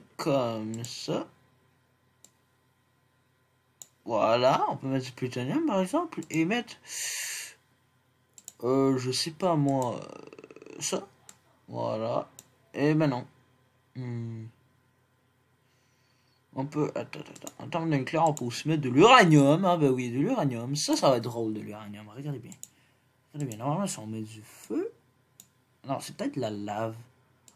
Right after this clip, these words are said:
Ah, je sais plus. C'est du feu ou de la lave qu'il faut mettre ?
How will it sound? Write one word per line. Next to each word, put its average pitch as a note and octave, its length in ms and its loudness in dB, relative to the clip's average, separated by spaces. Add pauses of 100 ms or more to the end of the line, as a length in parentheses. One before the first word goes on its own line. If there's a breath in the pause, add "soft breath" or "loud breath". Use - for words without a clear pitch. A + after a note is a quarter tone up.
(100)
Ah, A#3 100 4
je D#3+ 140 2
sais - 160 -4
plus. A2+ 240 -8 (500)
C'est - 140 -20
du B2 100 -12
feu D3+ 160 -6
ou B3 60 -2
de C#3 80 -4
la A#2 80 -2
lave B2+ 180 0
qu'il - 140 -10
faut G#2+ 120 -10
mettre ? A2 280 -8